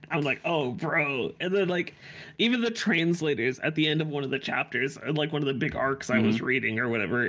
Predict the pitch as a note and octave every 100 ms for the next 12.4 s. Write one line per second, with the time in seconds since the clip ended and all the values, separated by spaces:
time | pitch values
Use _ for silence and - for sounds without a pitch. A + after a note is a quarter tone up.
0 | C2+ B2+ B2 A#2 - B2+ G#2+ - - B2+
1 | B2 G#2+ D#2+ - - - - - - E3+
2 | D3 B2+ C3+ G2+ - B2+ F2 - C3+ A#2
3 | F#2+ - - - - - A2 - C#3 D3
4 | F#2 - - - _ - D#3 D3+ C3+ -
5 | D#3+ C3+ D3+ D3+ C#3 A2+ A2 - D3+ D3
6 | C3+ B2 B2+ B2+ A2+ A2+ - E3 G3 G#3
7 | G#3 G3+ F3 D#3+ D#3 - C3 - - A2+
8 | - C3 A#2 A2 A2 - - - - -
9 | - _ - D#3 - A#2 A#2 F#2+ A1 -
10 | - G2+ F#2 - F#2+ A#1+ - D#2 D#2+ B1
11 | D#2+ G1+ - - - - _ _ - E3+
12 | D#3 B2+ -